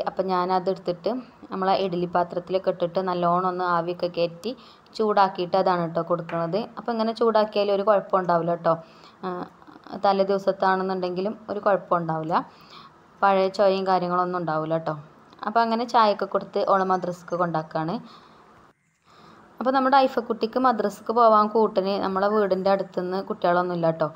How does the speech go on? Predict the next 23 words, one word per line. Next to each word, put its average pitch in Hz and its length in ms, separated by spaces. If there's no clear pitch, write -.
അപ്പോൾ 190 160
ഒന്നാം 202 240
ക്ലാസ്സിലുള്ള 208 460
കുട്ടികളൊന്നും 180 540
നമ്മളെ 180 260
വീടിൻ്റെ 180 340
അടുത്തില്ല. 165 420
ആ, 180 280
അപ്പോൾ 180 220
ഓളെ 208 180
കൊണ്ടുപോയി 208 300
വിടാൻ 190 240
ഞാൻ 180 180
തന്നെ 190 220
പോണം 175 320
ട്ടോ. - 140
പിന്നെ 190 240
നമ്മളെ 190 240
വീട്ടിൽ 247 240
നിന്ന് 220 140
തന്നെ 214 180
ഇപ്പോൾ 226 200
മൂന്നാൾ 214 500